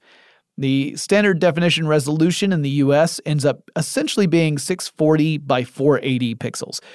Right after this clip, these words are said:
Uh, we usually refer to it just as four eighty.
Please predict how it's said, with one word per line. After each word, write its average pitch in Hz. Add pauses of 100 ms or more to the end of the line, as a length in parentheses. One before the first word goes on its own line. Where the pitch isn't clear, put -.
(220)
Uh, 113
we 127
usually 127
refer 120
to 123
it 110
just 117
as 113 (100)
four 131
eighty. -